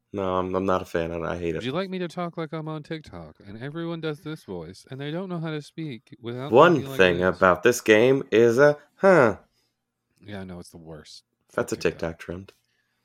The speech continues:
Speaker 2: But we're gonna be on there eventually. Tim's working on it.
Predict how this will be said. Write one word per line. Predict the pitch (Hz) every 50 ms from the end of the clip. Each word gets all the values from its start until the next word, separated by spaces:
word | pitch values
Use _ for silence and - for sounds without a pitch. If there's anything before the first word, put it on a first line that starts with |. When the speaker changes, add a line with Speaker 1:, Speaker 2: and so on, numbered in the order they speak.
| _ _ _ _
Speaker 2:
But | 107 98 95 - _ _ -
we're | 101 104 101
gonna | 98 92
be | 92 95
on | 92 90 85
there | 87 87 85
eventually. | 82 85 85 - _ 82 90 _ _ _ _ _
Tim's | _ - 87 87 90 92
working | 87 80 - - 80 76
on | 76 69
it. | _